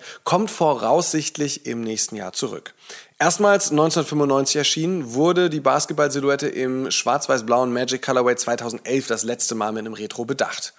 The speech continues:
Apropos N-B-A-Spieler, am Fuß von LeBron James wurde jetzt ein Nike Blazer Low in Collab mit Sakai und in der Farbe British Tan, also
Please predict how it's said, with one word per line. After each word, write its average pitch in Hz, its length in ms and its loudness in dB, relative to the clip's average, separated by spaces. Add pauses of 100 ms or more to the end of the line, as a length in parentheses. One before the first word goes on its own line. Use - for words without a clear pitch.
(720)
Apropos - 540 -4
N-B-A-Spieler, 117 1040 -4
am 123 140 -6
Fuß - 340 -4
von 143 240 0
LeBron 117 480 -2
James 196 560 0
wurde 156 640 2
jetzt 147 500 0
ein 123 320 -2
Nike 127 300 -4
Blazer 120 380 2
Low 127 300 2
in 127 340 -2
Collab 151 340 0
mit 127 160 -4
Sakai 147 640 0
und 139 240 -8
in 127 160 -8
der 120 140 -2
Farbe 117 420 -2
British 113 600 -6
Tan, 143 320 2
also 107 280 -4